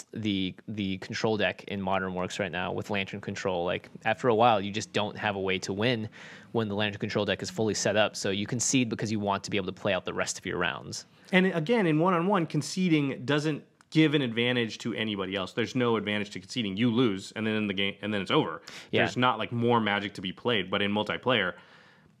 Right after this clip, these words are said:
Speaker 2: I just, I don't love conceding in general. I've definitely had times where, like, somebody does something like, I don't know, Armageddon's, and they have an Ulamog out or something. And,
Speaker 1: Yeah.
Speaker 2: and I'm like, "You know what? It's not that bad. I have something in my hand. I have a Path to Exile,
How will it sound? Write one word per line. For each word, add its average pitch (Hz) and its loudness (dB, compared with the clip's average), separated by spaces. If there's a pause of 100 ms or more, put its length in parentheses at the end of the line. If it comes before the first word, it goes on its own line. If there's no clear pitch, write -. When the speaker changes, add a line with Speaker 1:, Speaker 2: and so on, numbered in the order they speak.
(140)
Speaker 2:
I 135 4
just, 151 0
I 131 4
don't 131 0
love 113 0
conceding 107 0
in 101 0
general. 98 2
I've 101 0
definitely 131 2
had 104 0
times 104 -2
where, 98 0
like, 92 -2 (200)
somebody 120 0
does 101 0
something 95 -4
like, 82 -6
I 87 -4
don't 82 -4
know, 82 -6
Armageddon's, 104 0 (420)
and 92 -2
they 92 0
have 101 2
an 95 -6
Ulamog 90 -4
out 82 -2
or 92 -6
something. 87 -8
And, 101 -2
Speaker 1:
Yeah. 104 2
Speaker 2:
and 135 2
I'm 160 2
like, 180 0
"You 254 -4
know 277 -2
what? 262 0
It's 175 -4
not 226 4
that 202 -4
bad. 175 6
I 147 4
have 156 4 (220)
something 175 2
in 160 4
my 139 4
hand. 139 2
I 131 8
have 127 2
a 127 -2
Path 147 4
to - -6
Exile, 120 4